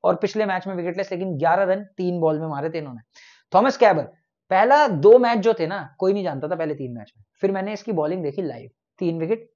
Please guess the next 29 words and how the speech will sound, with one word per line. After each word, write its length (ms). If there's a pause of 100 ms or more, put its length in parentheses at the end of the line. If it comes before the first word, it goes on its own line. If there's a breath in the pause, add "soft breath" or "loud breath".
(100)
एक 200
विकेट, 220
दो 220
विकेट, 200
और 60
पिछले 240
मैच 200
में 80
मैंने 180
रखा 220
एक 160
विकेट। 180 (220)
बढ़िया 300
बॉलर 280
है, 100
रखना 260
टीम 200
में, 180 (340 soft breath)
बहुत 240
अच्छा 200
बॉलर 180
है। 100
नुआन 280
तुषारा 280
को 80
जैसे 320
ही 60
लाए, 220 (320 soft breath)
दो, 460